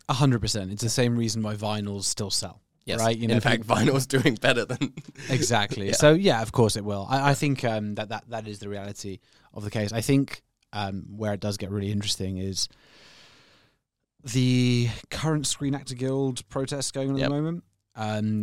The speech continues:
Speaker 1: I would say that's probably the first example, first very, very public example of A I or counter A I protests.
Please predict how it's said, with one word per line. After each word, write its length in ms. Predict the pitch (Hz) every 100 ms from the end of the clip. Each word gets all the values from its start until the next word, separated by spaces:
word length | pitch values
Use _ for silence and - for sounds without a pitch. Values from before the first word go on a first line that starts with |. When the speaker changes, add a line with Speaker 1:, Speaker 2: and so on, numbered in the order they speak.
| -
Speaker 1:
I 100 | 175
would 120 | 208
say 120 | - 190
that's 160 | 156
probably 220 | - 131
the 60 | 117
first 920 | - - 135 127 123 117 - - - _
example, 840 | 117 110 113 110 113 101 104 101
first 300 | 104 113 107 107
very, 140 | 113
very 140 | 107
public 360 | 101 - 104 101
example 560 | 104 101 104 95 101 -
of 480 | 104 101 98 95 - _ _ _ _
A 180 | 113 107
I 560 | 104 104 101 101 98 98 _ _
or 140 | - 113
counter 540 | - - 120 113 107
A 100 | 104
I 160 | 101 98
protests. 760 | - 95 92 - - - -